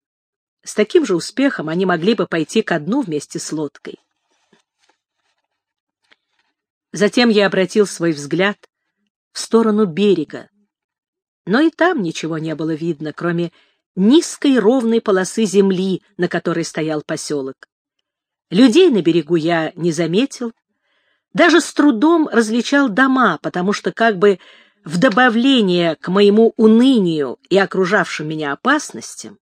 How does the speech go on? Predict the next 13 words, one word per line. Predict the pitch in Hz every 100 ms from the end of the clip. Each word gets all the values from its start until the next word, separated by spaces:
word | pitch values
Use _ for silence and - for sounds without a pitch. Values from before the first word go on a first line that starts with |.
| _ _ _ _ _ -
и | 180
самое | - 240 269 254 247
небо | 240 302 240
стало | - - 165 165
заволакиваться, | 160 170 180 170 - 160 147 - - 110 _ _ _ _ _ _ _ -
а | 156
вместе | 139 254 285 311
с | -
облаками | 233 233 208 185 233 254
появился | - 226 170 170 196 - 196 233 _ _ _ _
и | 233
свежий | 214 - 170 175 208
бриз. | 190 160 170 139 - -